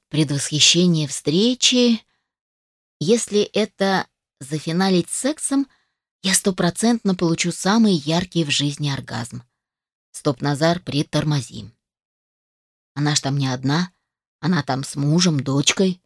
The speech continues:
И никакого секса тебе не перепадет. Только разговор, и то, если она пойдет на контакт. Мне ведь нужно еще постараться начать беседу так, чтобы она не послала меня моментально.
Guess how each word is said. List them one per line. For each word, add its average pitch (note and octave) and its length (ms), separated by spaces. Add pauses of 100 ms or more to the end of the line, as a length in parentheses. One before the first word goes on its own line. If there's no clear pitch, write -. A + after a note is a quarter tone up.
(500)
И A3 140
никакого G#3+ 520
секса A3+ 440
тебе F#3 360
не F3+ 200
перепадет. C#3 640 (420)
Только A#3 280
разговор, E3+ 520 (320)
и D3+ 100
то, F3+ 120
если F3 220
она C#3 180
пойдет C#3 380
на C#3 100
контакт. - 560 (1600)
Мне F#3+ 240
ведь A3 160
нужно G#3 320
еще G3 300
постараться F#3+ 680
начать F#3 380
беседу D#3+ 580
так, A#3+ 460 (260)
чтобы D#3 300
она F#3 320
не G#3 100
послала E3+ 460
меня E3 300
моментально. D3 800